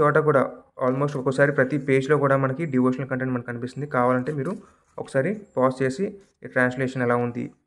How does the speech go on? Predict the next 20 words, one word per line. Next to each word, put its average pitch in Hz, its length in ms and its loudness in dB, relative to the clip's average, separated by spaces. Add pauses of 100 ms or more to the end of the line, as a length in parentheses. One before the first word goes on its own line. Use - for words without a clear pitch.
(100)
ఈ 131 80 -4
devotional 131 440 2
content 120 260 -4
ఎలా 117 120 0
ఉంది 117 340 -6
అనే 120 140 -6
విషయాన్ని 120 300 -6
కూడా 165 260 -4 (360)
మీరు 170 320 -6 (280)
చూసే 131 160 -2
ప్రయత్నం 123 360 2
చేయొచ్చు. 120 260 -2
And 131 140 0
దాన్ని 120 240 2
బట్టి 120 220 -4
మీరు 120 160 -2
ఒక 127 80 -4
decision 120 360 -2
తీసుకోవచ్చు. 117 460 -10
ఒకవేళ 123 340 0